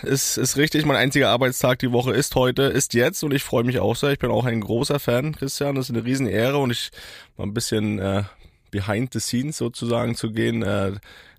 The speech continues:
Toni ist schon wirklich, also wir haben ja schon einige Gäste gehabt, aber Toni hat schon gesagt, den müssen wir unbedingt mal hier haben. Und da war ich sehr schnell einer Meinung mit ihm. Und, ähm, ich will mal immer, wie immer, mit einer persönlichen Frage starten, die ja heutzutage auch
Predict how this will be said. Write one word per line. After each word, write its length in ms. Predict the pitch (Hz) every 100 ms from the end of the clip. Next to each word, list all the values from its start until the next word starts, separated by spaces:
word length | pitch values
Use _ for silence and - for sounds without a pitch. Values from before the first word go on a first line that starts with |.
| -
Toni 220 | 151 151
ist 140 | 139 -
schon 200 | 139 135
wirklich, 440 | 147 139 123 - -
also 340 | 113 117 110 113
wir 100 | 120
haben 120 | 143
ja 80 | 143
schon 140 | 120
einige 260 | 120 139 127
Gäste 280 | 131 - 117
gehabt, 280 | 117 139
aber 200 | 117 110
Toni 240 | - 120 117
hat 160 | 113
schon 100 | 117 110
gesagt, 320 | 104 104 113
den 260 | 127 139
müssen 280 | 120 120 123
wir 120 | 117 - 160
unbedingt 640 | 175 123 98 104 113 -
mal 180 | 107 107
hier 200 | 110 110
haben. 280 | 113 139 165 - - - - -
Und 300 | 110 107 104
da 120 | 104
war 140 | 101 104
ich 80 |
sehr 200 | 101 107 117
schnell 240 | 110 104
einer 220 | 90 107
Meinung 340 | 104 104 117 123
mit 140 | 123
ihm. 260 | 131 127 127
Und, 340 | 104 107 104 104
ähm, 300 | 104 107 - -
ich 140 | 190
will 120 | 226 220
mal 180 | 202 180
immer, 400 | 143 165 165 160
wie 100 | 147
immer, 240 | 143 165
mit 140 | 156 143
einer 120 | 143
persönlichen 520 | 147 139 175 180 135
Frage 340 | - 101 107 110
starten, 400 | 110 104 160 151
die 80 |
ja 80 | 123
heutzutage 480 | 117 120 120 117 113
auch 280 | 120 -